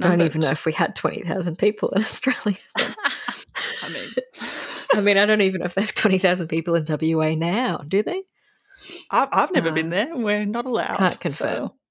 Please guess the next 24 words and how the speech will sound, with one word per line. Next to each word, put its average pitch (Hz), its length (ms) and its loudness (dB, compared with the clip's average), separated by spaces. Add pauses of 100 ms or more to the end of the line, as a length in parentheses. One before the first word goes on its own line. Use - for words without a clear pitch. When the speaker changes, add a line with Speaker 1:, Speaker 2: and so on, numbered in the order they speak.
(140)
Speaker 2:
No, 180 140 2
we're 220 140 0
Speaker 1:
no. 185 80 -2
Speaker 2:
not. - 200 -6 (300)
We'll 202 160 2
a-, 165 240 2
we'll 185 160 2
ask - 240 -2
someone. - 340 -4
If 220 220 -4
you 262 140 0
know, 175 220 2
Speaker 1:
Yeah. 202 180 -6
Speaker 2:
please 214 320 2
call 120 280 2
Speaker 1:
<laughs> 175 60 -2
Speaker 2:
one 196 200 2
eight - 120 2
hundred - 500 -2 (680)
W 185 440 2
A 175 160 2
hotline. - 600 -4 (1120)
All 185 100 -2
right. 135 240 0